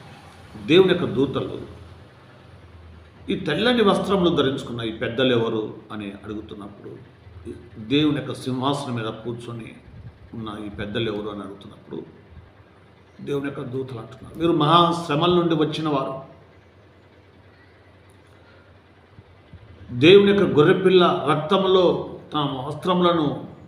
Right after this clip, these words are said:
తెలుపు చేసుకున్న వాళ్ళు, వీరికి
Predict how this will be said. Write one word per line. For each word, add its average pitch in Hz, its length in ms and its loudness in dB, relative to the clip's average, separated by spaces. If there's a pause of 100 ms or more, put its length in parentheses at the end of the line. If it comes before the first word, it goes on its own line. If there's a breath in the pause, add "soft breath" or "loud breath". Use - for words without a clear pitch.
(140)
తెలుపు 180 300 6
చేసుకున్న 170 460 2
వాళ్ళు, 131 420 -4 (3000)
వీరికి 147 760 2